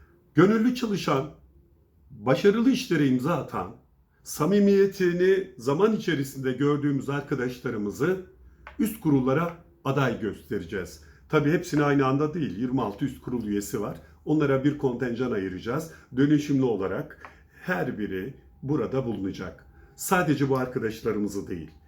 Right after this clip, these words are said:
hep aynı isimler olmasın diye daha önce iki bin yirmi bir yılında on altıncı olağan genel kurula giderken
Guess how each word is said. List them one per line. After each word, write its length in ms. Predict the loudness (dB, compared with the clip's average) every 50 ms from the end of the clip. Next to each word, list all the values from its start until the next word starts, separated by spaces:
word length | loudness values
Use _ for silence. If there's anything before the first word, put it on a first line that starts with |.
| -20 -10 _
hep 160 | -6 -2 0
aynı 200 | 2 2 4 4
isimler 420 | 2 2 2 2 2 2 4 2
olmasın 580 | 2 2 0 0 -2 -4 -6 -6 -8 -8 -6 -6
diye 340 | -4 -4 -4 -4 -4 -8 -12 -20 _ _ _ _ _ _ _ _ _ -20 -20 -20 -20 -20 -20 -16
daha 340 | -4 -2 0 2 2 2 2
önce 460 | 2 0 -2 -2 -4 -4 -4 -6 -8 -12
iki 240 | -14 -8 -6 -2 0
bin 160 | 0 0 0
yirmi 380 | 0 0 0 2 2 0 0
bir 260 | 2 0 0 -2 -4 -8
yılında 720 | -8 -6 -6 -4 -4 -4 -6 -4 -4 -4 -6 -6 -8 -12 -20 -20 -14 -6
on 120 | -2 -2 -2
altıncı 460 | -2 -2 -6 -6 -6 -6 -4 -4 -6
olağan 420 | -6 -6 -6 -4 -2 -2 -2 -2
genel 400 | -2 -2 -4 -2 -2 -4 -4 -6
kurula 340 | -8 -8 -6 -4 -4 -4 -4
giderken 640 | -4 -4 -4 -4 -2 -4 -4 -4 -4 -4 -4 -4 -6